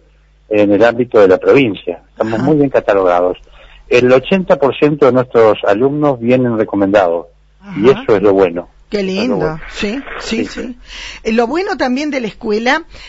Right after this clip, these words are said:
Speaker 2: es que no solamente realiza los cursos, sino un perfeccionamiento, coli-, colorimetría o el peinado o los cortes, porque no siempre se usa lo mismo.
Speaker 1: No, nosotros todos los años organizamos, eh, para colegas, para ex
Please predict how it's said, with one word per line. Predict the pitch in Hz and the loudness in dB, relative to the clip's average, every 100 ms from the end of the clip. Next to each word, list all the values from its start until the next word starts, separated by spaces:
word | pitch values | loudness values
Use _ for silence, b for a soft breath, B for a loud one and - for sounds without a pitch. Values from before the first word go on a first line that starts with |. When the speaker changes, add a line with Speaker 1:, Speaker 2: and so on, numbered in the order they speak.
| B | B
Speaker 2:
es | 214 | -10
que | 233 | -6
no | 233 | -6
solamente | - 285 240 233 240 | -6 -6 -6 -6 -8
realiza | 220 190 202 240 | -8 -8 -8 -8
los | 220 | -10
cursos, | - 269 269 262 | -8 -10 -10 -10
sino | 262 294 277 - | -6 -6 -6 -10
un | 320 | -10
perfeccionamiento, | 285 254 - 185 - 180 202 240 190 156 160 151 B B - | -8 -8 -10 -12 -10 -8 -6 -4 -4 -6 -8 -10 B B -6
coli-, | 196 196 185 - | -4 -2 -4 -6
colorimetría | 208 190 185 175 170 - 208 226 202 190 - | -6 -6 -4 -6 -8 -8 -8 -4 -4 -4 -6
o | 175 | -8
el | 165 | -8
peinado | - 160 160 190 202 185 180 - | -10 -10 -8 -4 -4 -4 -6 -8
o | 170 | -10
los | 160 - | -10 -12
cortes, | - 226 214 165 170 | -6 -2 -2 -4 -10
porque | - 156 180 | -8 -8 -8
no | 247 | -8
siempre | 285 262 202 | -8 -6 -6
se | 226 | -8
usa | 196 170 | -6 -6
lo | 190 | -4
mismo. | 339 214 - - - - _ | -4 -6 -8 -14 -20 -20 _
Speaker 1:
No, | 104 104 123 165 107 B B B - | -4 0 4 4 0 B B B -6
nosotros | - 175 - - | -2 0 2 2
todos | - 160 151 | 4 4 2
los | - | 2
años | 147 117 - | 2 0 0
organizamos, | 104 104 98 120 120 127 131 - B B B B - | 2 2 2 0 0 -2 -4 -8 B B B B -4
eh, | 98 98 95 - | 2 4 4 2
para | 95 | 0
colegas, | - 95 113 131 127 120 - - | 2 4 4 4 4 2 0 0
para | 90 90 | 2 2
ex | 98 | 0